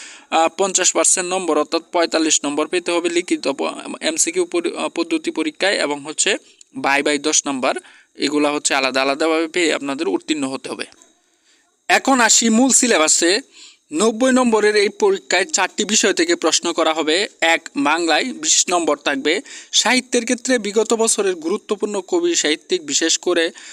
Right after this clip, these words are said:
রবীন্দ্র, নজরুল থেকে প্রশ্ন আসে এবং ব্যাকরণে সমাজ, সন্ধি, ক্ষারক, বাগধারা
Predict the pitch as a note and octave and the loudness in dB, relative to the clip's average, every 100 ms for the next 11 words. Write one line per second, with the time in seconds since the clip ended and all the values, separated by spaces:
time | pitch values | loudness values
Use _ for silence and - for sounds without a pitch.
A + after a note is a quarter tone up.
0 | - - D3+ F3 G3 F3+ D#3+ D#3+ E3+ F3+ | -16 -2 2 2 2 0 0 0 0 -2
1 | F3 F3+ F3+ E3 C#3 D3+ D3 C#3+ - D3+ | 0 0 0 -2 -4 -4 -2 0 0 2
2 | D#3 - G3 D#3 D#3 D3 D#3+ F3+ F#3+ F#3 | 2 2 0 -2 -2 0 0 2 0 2
3 | E3 F3+ F3 E3 - F3 E3+ D#3+ - D#3 | 0 0 0 0 0 -2 -4 -6 -2 -2
4 | D#3+ D3 D#3 E3 D3+ C#3+ | -2 -2 -4 -2 -2 -2